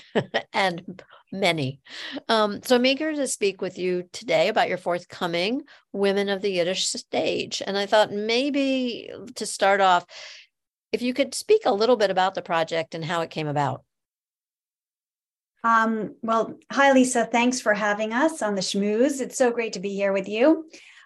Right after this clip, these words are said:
Speaker 2: Um, so this volume originated in a conference that, um, I hosted at Columbia University back in the summer of twenty sixteen.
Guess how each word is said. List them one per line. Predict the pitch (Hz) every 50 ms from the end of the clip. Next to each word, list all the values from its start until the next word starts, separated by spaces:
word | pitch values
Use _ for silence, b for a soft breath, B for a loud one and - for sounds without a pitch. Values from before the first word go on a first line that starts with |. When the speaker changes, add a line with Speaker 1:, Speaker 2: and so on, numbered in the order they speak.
| B B -
Speaker 2:
Um, | 240 226 226 226 226 226 226 233 233 233 233 - - _ _ -
so | - - - 311
this | 262 262 330 370 359 -
volume | 311 - 262 233 226 220 220 220 214 208 208 202 - -
originated | 214 196 196 214 214 208 214 208 202 196 196 196 185
in | 180 180 170
a | -
conference | - - - 170 175 202 208 - 254 254 254 254 254
that, | - 190 180 170 - - - -
um, | 160 156 165 170 165 165 165 165 165 165 160 160 151 - - - _ -
I | 180 190 196
hosted | 196 202 196 196 - 202 180
at | 180 180
Columbia | - 180 180 180 180 170 170
University | 170 170 156 165 175 180 - - 185 175
back | 156 - 170 165 170 185 196 190 - -
in | - 190 175
the | 170
summer | 165 - 175 175 170 165 165
of | 160 160
twenty | - - 160 165 165
sixteen. | 160 - - - - - - 151 156 202 262 262 -